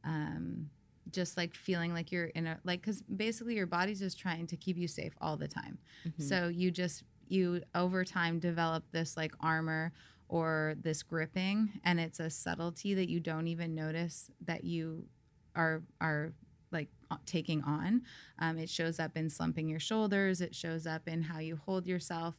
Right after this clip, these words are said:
Speaker 1: And, you know, you have to create this, like, really safe container for your body to, like, physically release some of the things that it's been holding. And that's emotionally, spiritually, physically. Um, and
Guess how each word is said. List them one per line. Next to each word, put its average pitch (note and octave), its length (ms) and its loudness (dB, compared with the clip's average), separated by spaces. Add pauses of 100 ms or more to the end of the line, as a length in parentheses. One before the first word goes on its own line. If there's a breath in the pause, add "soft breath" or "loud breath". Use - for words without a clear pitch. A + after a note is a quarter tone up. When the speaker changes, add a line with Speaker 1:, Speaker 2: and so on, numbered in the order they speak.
(420 loud breath)
Speaker 1:
And, E3 420 2 (260)
you F#3+ 120 0
know, D#3 300 -2
you F3+ 160 2
have E3 320 -4
to F#3 420 2
create E3+ 300 -2
this, D#3 200 -4
like, D#3+ 200 -4
really D#3 260 0
safe D3+ 320 -4
container E3 560 -2
for F#3 140 -6
your D#3+ 120 -2
body D#3 380 -2
to, - 100 -10
like, D#3+ 260 -4
physically E3 640 -4 (300 loud breath)
release E3 460 2
some E3 280 0
of D#3+ 200 -4
the D#3+ 240 0 (100)
things D#3 280 0
that E3 140 -2
it's D#3+ 180 -6
been F3 160 0
holding. E3 540 0
And F#3 140 4
that's D#3+ 200 -4
emotionally, E3 1040 0 (100)
spiritually, D#3+ 720 -2
physically. E3 720 -4 (420 loud breath)
Um, D3+ 360 2
and E3 380 0